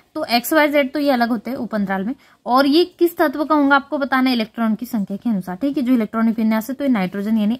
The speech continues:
एन का, ठीक है, सात है, दो और दो चार, पाँच, छः, सात, तो सात परमाणु क्रमांक किसका होता है? नाइट्रोजन का होता है, ठीक है। आप इजीली इसको, आप चाहे तो और उसको डिटेलिंग में अपने हिसाब से कर सकते हैं,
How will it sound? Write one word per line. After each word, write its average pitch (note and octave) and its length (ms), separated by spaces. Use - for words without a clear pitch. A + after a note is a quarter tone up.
एन F3 160
का, F3+ 140
ठीक A#3+ 200
है, A3 60
सात G3 300
है, B3 100
दो A3 160
और A3+ 100
दो A3 120
चार, G#3+ 360
पाँच, G3+ 200
छः, G#3 140
सात, - 300
तो A3 80
सात G3+ 360
परमाणु G#3+ 280
क्रमांक G#3+ 240
किसका A3 240
होता C4 160
है? E4+ 100
नाइट्रोजन F3 420
का F3+ 120
होता F3 180
है, - 100
ठीक E4 120
है। D#4 60
आप A#3+ 180
इजीली E4 260
इसको, F4+ 240
आप A#3 340
चाहे B3 180
तो C4 120
और A3 140
उसको A3+ 200
डिटेलिंग G#3+ 460
में A3+ 80
अपने A3 160
हिसाब G3+ 220
से - 140
कर G3 120
सकते G#3 280
हैं, D#4 120